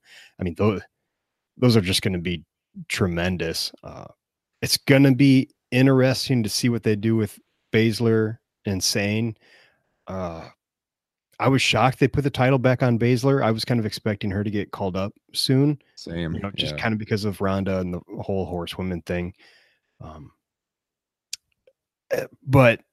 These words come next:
Speaker 1: Baszler is one of the best heels,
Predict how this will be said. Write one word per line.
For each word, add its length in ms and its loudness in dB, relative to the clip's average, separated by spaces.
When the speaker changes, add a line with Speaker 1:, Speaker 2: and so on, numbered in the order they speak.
Speaker 1:
Baszler 600 2
is 560 -4
one 420 2
of 60 0
the 80 0
best 380 0
heels, 680 0